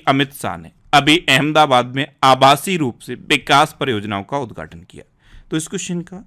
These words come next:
सी ऑप्शन सही है। अहमदाबाद नगर निगम और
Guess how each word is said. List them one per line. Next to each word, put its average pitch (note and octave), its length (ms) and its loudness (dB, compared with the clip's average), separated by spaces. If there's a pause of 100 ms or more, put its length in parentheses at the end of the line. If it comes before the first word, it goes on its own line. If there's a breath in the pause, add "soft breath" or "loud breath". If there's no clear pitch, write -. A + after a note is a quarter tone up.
सी F#3 300 0
ऑप्शन A#2 420 -12
सही C2+ 260 -20
है। - 100 -20 (540 soft breath)
अहमदाबाद E3 600 4
नगर C#3 420 2
निगम F3 420 -4
और C3+ 280 -4